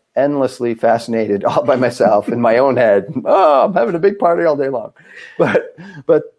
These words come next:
the reality is, is that I need to be around people. And actually, I focus more when I have people around me. So I'll,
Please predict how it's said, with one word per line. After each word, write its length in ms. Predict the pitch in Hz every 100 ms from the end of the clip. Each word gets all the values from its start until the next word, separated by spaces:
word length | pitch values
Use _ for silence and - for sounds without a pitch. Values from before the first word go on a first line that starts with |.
| _
the 120 | 139
reality 480 | 139 180 202 302 226
is, 160 | 139 117
is 80 |
that 200 | 127 123
I 140 | 139 147
need 280 | 143 135 135
to 80 | 95
be 180 | 110
around 260 | 104 98 98
people. 520 | - 311 311 90 - _ _
And 160 | - 139
actually, 420 | 170 - 147 127 -
I 160 | 147
focus 640 | 160 - 190 247 - 151 -
more 360 | 147 165 143
when 160 | 113 117
I 100 | 110
have 260 | 127 117 -
people 380 | 135 131 104 -
around 440 | 104 110 120 120
me. 140 | 90
So 180 | - - -
I'll, 280 | 147 160